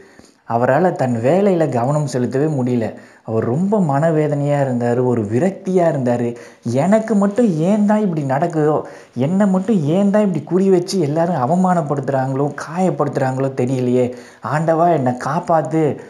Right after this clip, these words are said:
அப்படின்னு வந்து ரொம்ப வேதனையா அவர் மனசுக்குள்ள ஏங்கிக்கிட்டு இருந்தாரு. இதனால என்ன ஆச்சு? அன்னைக்கு முழுக்க அவரால அலுவலகத்துல எந்த வேலையையும் முழு கவனத்தோட செய்ய முடியல.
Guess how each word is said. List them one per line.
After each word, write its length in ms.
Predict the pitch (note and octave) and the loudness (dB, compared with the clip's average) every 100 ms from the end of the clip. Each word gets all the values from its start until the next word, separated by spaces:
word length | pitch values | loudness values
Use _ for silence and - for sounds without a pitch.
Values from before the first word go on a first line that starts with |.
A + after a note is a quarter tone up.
| - - | -20 -10
அப்படின்னு 300 | A#2 A2+ C3+ | -6 -4 -2
வந்து 340 | D#3+ C3 D#3 C#3 | -2 -2 0 -2
ரொம்ப 380 | A#2+ F3 F#3+ | -2 -2 -2
வேதனையா 640 | D3+ A#2+ C#3+ D3+ C#3+ C3+ D#3+ C#3+ B2 A2 G2+ - | -2 0 0 0 -2 0 0 2 2 0 -4 -4
அவர் 280 | A#2+ A#2 | -2 -2
மனசுக்குள்ள 600 | A2 A#2+ C#3+ D3 A#2 A2+ | -2 -2 -2 -4 -4 -2
ஏங்கிக்கிட்டு 600 | B2+ A2+ B2 C#3+ B2+ G#2+ | -2 0 0 0 0 -2
இருந்தாரு. 380 | G2+ G2 G2+ G2 - - _ _ _ _ | -4 -4 -4 -6 -10 -20 _ _ _ _
இதனால 400 | A#2+ B2+ D3 F#3 | -4 0 2 2
என்ன 240 | E3 D#3+ F3+ | 0 0 0
ஆச்சு? 460 | D#3 C3 C#3 C3+ - | 0 -2 -4 -6 -6
அன்னைக்கு 520 | A2+ D3+ F#3 D#3 C#3 | -4 0 0 0 -2
முழுக்க 560 | B2+ B2+ B2 - C#3 D3 | -2 0 0 2 4 4
அவரால 260 | B2 C#3+ D#3 A#2+ | 4 2 2 2
அலுவலகத்துல 500 | D#3 E3+ C#3+ A#2 A2 | 2 2 0 -2 -2
எந்த 360 | A2 D3 D#3+ | -2 -2 0
வேலையையும் 680 | C3+ A#2+ C3 B2+ A2+ A2+ A#2 G#2+ | 0 0 0 0 0 0 -2 -4
முழு 320 | A#2+ D3 F3 | -2 2 2
கவனத்தோட 480 | C3 B2 B2 A2+ C3+ | 2 2 2 0 -2
செய்ய 320 | D3 A#2 B2 | -2 -2 0
முடியல. 500 | A#2+ G#2 G#2+ G#2 G#2+ | 0 0 -2 -2 -4